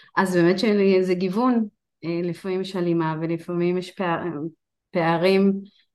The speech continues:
באמת ש-, ואני חושבת שבעיקר אני, האנשים רואים פתאום את ההבנה, שזה ממש, אה, מפ-, כאילו, זה נותן מפה של כמה אני משקיע, או אני חושבת שאני משקיע. ולא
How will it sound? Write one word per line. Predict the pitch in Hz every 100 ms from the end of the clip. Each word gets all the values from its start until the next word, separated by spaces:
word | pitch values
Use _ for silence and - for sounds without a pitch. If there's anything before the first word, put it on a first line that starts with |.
| _
באמת | 175 180 185
ש-, | 202 190 180
ואני | 190 165 180
חושבת | 226
שבעיקר | 226 233 196 190 202 208
אני, | 208 190 190
האנשים | 180 175 180 - 208
רואים | 190 202
פתאום | 202 214
את | 208
ההבנה, | 190 175 160 165 170 185 233 277 - _ _ _
שזה | - 185 170
ממש, | 170 170 190 226 -
אה, | 262
מפ-, | 226 196 196 _
כאילו, | - 190
זה | 175
נותן | 175 175 247
מפה | 254 196 196 254 254 269 294 - _ _ _ _
של | - 160
כמה | 220 254
אני | 262
משקיע, | 220 196 - 208 196 202 202 _ _ _ _ _ _ _ _ 175
או | 175
אני | 170
חושבת | - 190 254 262
שאני | 311 190
משקיע. | 170 165 - 165 160 - _ _ _ _ _ _ _ _ _ _ -
ולא | 170 185